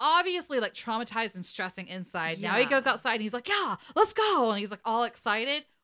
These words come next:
Speaker 1: Why did the friend not go, "What the fuck is happening?"
Speaker 2: Yeah, I would have been like, "Just a minute ago, you were, like, about to have a panic attack, and now you're excited to go? Like, what happened?"
Speaker 1: "What's happening?"
Speaker 2: Yeah.
Speaker 1: "This is weird."
Speaker 2: Mm-hmm.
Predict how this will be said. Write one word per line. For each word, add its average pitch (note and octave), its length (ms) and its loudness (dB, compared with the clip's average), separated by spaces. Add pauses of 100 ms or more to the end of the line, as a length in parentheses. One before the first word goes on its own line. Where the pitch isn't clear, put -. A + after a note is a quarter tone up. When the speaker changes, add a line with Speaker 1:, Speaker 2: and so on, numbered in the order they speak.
(100)
Speaker 1:
Why C4+ 220 4
did A#4+ 200 0
the A#4 120 -4
friend E4 300 2
not C4+ 180 0
go, A3+ 140 0
"What G3 320 -8
the F#4 100 -4
fuck - 320 -8
is A3+ 140 -10
happening?" E3 460 -10
Speaker 2:
Yeah, G#3+ 220 4
I E3+ 40 6
would G#3+ 80 2
have G#3+ 80 -2
been A3+ 80 2
like, A3+ 140 0
"Just A#3 200 -10
a - 20 -2
minute A#3 200 0
ago, G3 120 2
you F3+ 120 0
were, F3 160 0
like, D#3+ 220 -2 (140)
about E3 240 -4
to E3+ 40 -12
have E3+ 100 -10
a D3 60 -14
panic D3 320 -10
attack, C3 340 -12
and C3+ 80 -12
now D3 140 -6
you're D3+ 100 -6
excited F#3+ 400 -4
to A4 80 -12
go? G#4+ 100 -12 (280)
Like, E4+ 160 -12
what B3+ 100 -8
happened?" A3+ 240 -4
Speaker 1:
"What's B3 160 4
happening?" G#3 540 0
Speaker 2:
Yeah. F#3+ 320 -6 (260)
Speaker 1:
"This A#3+ 220 0
is A#3+ 160 -10
weird." A3+ 360 -6 (220)
Speaker 2:
Mm-hmm. G3 360 -6